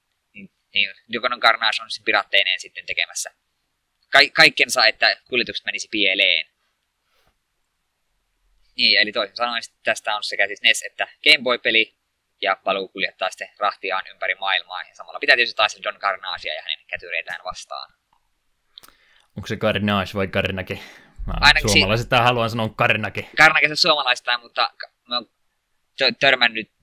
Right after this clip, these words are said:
Speaker 1: si-, muun muassa Nossasen kritiikin videoon, jossa puhuu vähän aikaa tästä, niin siinä ainakin sekä hän, hän lausui ja samoin sitten animaatiossa itse lausui, "Don Carnage",
Speaker 2: Hmm.
Speaker 1: kuulostaa todella hienolta.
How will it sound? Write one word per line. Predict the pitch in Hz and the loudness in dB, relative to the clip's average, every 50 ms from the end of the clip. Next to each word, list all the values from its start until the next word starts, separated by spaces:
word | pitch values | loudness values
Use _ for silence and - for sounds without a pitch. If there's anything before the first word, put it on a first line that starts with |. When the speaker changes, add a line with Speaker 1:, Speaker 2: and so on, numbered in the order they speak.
| _ _ _ _ | _ _ _ _
Speaker 1:
si-, | - 127 120 120 117 - - - _ _ 107 107 | 2 4 4 4 4 0 -8 -20 _ _ -12 -12
muun | 117 117 113 110 | -12 -12 -16 -6
muassa | 110 110 110 - - 113 110 101 - 110 | -4 -4 -4 -2 -2 0 0 0 0 0
Nossasen | 120 117 - 110 98 - | -2 -2 -2 -6 -14 -16
kritiikin | - 107 95 95 90 95 95 95 | -14 -6 -4 -4 -4 -4 -2 0
videoon, | 98 95 92 87 85 87 85 - _ _ _ _ _ _ | 2 2 4 2 2 -2 -6 -14 _ _ _ _ _ _
jossa | - 85 - - - - | -12 -12 -12 -12 -12 -16
puhuu | 95 90 92 85 | -18 -18 -8 -6
vähän | 92 92 92 85 82 | -2 -2 -2 -2 -4
aikaa | 87 - 90 92 | -6 -10 -10 -10
tästä, | 92 90 - - _ | -10 -12 -12 -14 _
niin | - | -12
siinä | - 92 87 85 87 | -10 -8 -8 -6 -8
ainakin | 87 87 - - 92 - _ _ _ | -8 -8 -10 -10 -12 -12 _ _ _
sekä | - - 113 - 120 117 120 - _ _ _ _ _ - | -6 -4 0 2 2 2 2 -2 _ _ _ _ _ 0
hän, | - 131 135 127 - - | 2 2 2 2 2 2
hän | 147 147 139 139 | 2 2 4 4
lausui | 135 131 127 120 127 120 113 | 4 4 4 2 0 0 0
ja | 110 | 0
samoin | 110 117 110 110 110 | 0 -2 -6 -8 -8
sitten | - - 113 101 | -6 -4 -2 0
animaatiossa | 110 113 104 101 101 - - 110 | 0 0 0 -2 -6 -6 -6 -6
itse | 107 - 98 95 | -6 -6 -6 -6
lausui, | 95 95 - - - | -8 -8 -8 -8 -6
"Don | 120 123 110 | -6 -4 2
Carnage", | - 131 123 120 147 151 143 110 95 87 90 - - - _ _ - - - - _ _ _ - 87 | 4 4 4 4 4 4 4 4 2 0 -4 -4 -6 -8 _ _ -20 -20 -20 -20 _ _ _ -14 -12
Speaker 2:
Hmm. | 98 98 | -10 -8
Speaker 1:
kuulostaa | 110 101 - - 104 | -8 -8 -6 -6 -6
todella | 101 98 98 101 | -6 -6 -6 0
hienolta. | 117 101 92 90 87 87 87 - | 2 2 2 2 0 -6 -14 -14